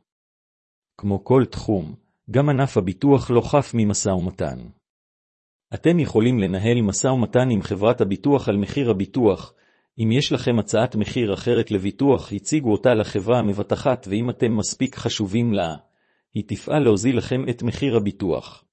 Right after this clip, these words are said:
עבר ביטוחי. נהג בעל עבר ביטוחי נקי נהנה מהנחה במחיר הביטוח, וכך אם יש לכם עבר ביטוחי המצביע שלא הייתם מעורבים בתאונות,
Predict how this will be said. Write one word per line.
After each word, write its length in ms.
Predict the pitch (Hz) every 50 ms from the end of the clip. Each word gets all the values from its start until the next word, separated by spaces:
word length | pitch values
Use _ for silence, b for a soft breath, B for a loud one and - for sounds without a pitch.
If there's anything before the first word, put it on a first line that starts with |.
| _ _ _ _ _ _ _ _ _ _ _ _ _ _ _ _ -
עבר 300 | 107 98 92 113 120 123
ביטוחי. 640 | 127 107 95 - 101 90 - - 98 85 71 65 64 - _ _ _ _ _ _ _ _ _ _ _ _ _ _ _ _ _ _ _ -
נהג 380 | 104 101 104 123 156 160 -
בעל 300 | 90 95 101 107 123 117
עבר 260 | 104 92 98 110 113 110
ביטוחי 460 | 104 98 - 101 90 - 120 123 117
נקי 300 | 104 101 104 - 135 131
נהנה 380 | 110 107 104 104 110 120 135
מהנחה 500 | 139 123 104 98 92 90 - - 135 139
במחיר 480 | 135 110 110 104 98 - - 165 143 123
הביטוח, 540 | 110 92 98 - - 139 143 139 127 - - 98
וכך 340 | 95 - - 117 117 -
אם 120 | 135 117 110
יש 220 | 120 131 - -
לכם 280 | 120 - - 117 113 117 -
עבר 320 | 107 104 95 113 123 117
ביטוחי 420 | 107 95 98 - 101 - - 127 123
המצביע 480 | 113 101 95 - - 98 98 117 117
שלא 340 | 107 - - 107 113 123 120
הייתם 380 | 113 110 110 - - 98 95 98 101
מעורבים 520 | 101 98 98 90 98 92 98 123 120 113
בתאונות, 680 | 110 - - 104 98 95 95 95 92 95 - _ _